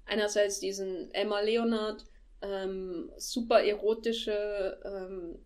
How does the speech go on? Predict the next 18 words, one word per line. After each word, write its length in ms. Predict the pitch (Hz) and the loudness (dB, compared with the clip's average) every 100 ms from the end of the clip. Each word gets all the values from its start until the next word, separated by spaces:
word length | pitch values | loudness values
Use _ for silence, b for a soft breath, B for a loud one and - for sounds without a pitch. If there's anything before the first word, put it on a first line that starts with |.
| - | -14
super 300 | - 220 208 | -8 -2 0
erotischen 520 | 208 208 202 - 196 | 2 -2 -4 -4 -2
Neo-Noir 580 | 208 226 240 233 226 226 | 0 0 0 0 -2 -2
von, 380 | - 190 185 | -4 -6 -6
äh, 400 | - 185 190 180 - | -8 -8 -8 -10 -4
Out 180 | 196 202 | -2 0
of 120 | 196 | -2
Sight 300 | - 208 214 | -2 -2 -2
mit 140 | 208 | -4
Stars 440 | - - 190 208 214 | -6 -4 -2 -2 -2
und 80 | 202 | -6
allem 180 | 196 | -6
drum 160 | 202 202 | -6 -8
und 160 | 196 - | -8 -6
dran. 200 | 220 214 | -6 -2
Dann 140 | 196 | -4
Delaney, 440 | 196 190 196 226 | -2 0 0 0
der 240 | 226 196 | 2 0